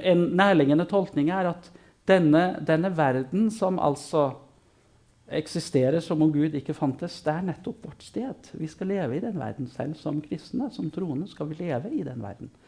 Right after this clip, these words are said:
Det er nettopp Gud som setter oss i denne verden. Vi skal ikke isolere oss fra verden, vi skal være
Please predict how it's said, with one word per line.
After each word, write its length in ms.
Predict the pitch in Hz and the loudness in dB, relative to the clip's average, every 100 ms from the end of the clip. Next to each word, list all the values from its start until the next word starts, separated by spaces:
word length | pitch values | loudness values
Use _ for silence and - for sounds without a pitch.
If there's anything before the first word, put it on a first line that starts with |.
| - | -8
Det 100 | 208 | -4
er 80 | 214 | -2
nettopp 300 | 226 214 190 | -2 -2 -2
Gud 300 | 175 254 294 | 0 0 0
som 160 | 202 196 | -2 -2
setter 400 | 202 190 247 285 | -4 -4 -4 -6
oss 160 | 208 - | -6 -6
i 140 | 147 135 | -6 -4
denne 260 | 135 120 110 | -4 -2 -4
verden. 400 | 107 98 123 113 - - - | -6 -8 -10 -12 -20 -20 -10
Vi 100 | - - | -8 0
skal 180 | 214 | 2
ikke 160 | 220 220 | 2 0
isolere 460 | 214 190 131 110 107 | 0 2 4 2 -2
oss 200 | - - - | -6 -14 -10
fra 120 | 135 | -6
verden, 340 | 135 131 202 208 | -4 -4 -4 -6
vi 100 | - | -8
skal 180 | 156 | -10
være 400 | 147 127 113 117 | -8 -8 -6 -8